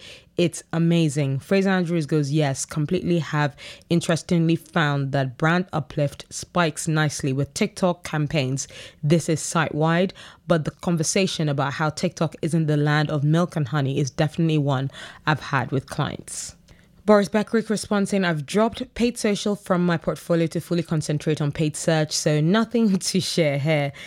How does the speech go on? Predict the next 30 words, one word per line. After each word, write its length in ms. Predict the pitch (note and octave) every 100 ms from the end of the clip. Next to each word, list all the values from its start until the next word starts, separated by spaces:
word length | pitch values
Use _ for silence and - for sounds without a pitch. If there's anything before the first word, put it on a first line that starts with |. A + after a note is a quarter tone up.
| - -
Aguila 380 | G3 G3+ A#3 A#3+
goes, 240 | G3 G3 F3
"How 480 | E3 G3 A3+ A#3
have 240 | A3+ G#3 F3
your 160 | E3
campaigns 480 | D#3 F3 D3+ F3 E3+
been 180 | - D#3
performing 480 | - - G3+ F#3 D3
on 120 | D3+
the 80 | C#3+
paid 220 | E3+ D3+
search 260 | - D3+ -
side? 300 | D3+ C#3+ C#3
I 60 |
used 420 | D3+ D3+ E3+ E3 -
to 100 | D3+
do 200 | E3 D3+
paid 280 | - D3+
search, 400 | - C#3+ C#3+ -
but 180 | - D3
dropped 320 | - E3 -
it 180 | - D3
for 160 | - D3+
social 460 | - D#3+ D3+ D#3
a 60 | D3
few 220 | - D#3+
years 260 | D#3 D3 C3+
<laughs> 120 | -
back 320 | C#3+ - - - - - - -
too." 380 | - F#3+ D#3 D3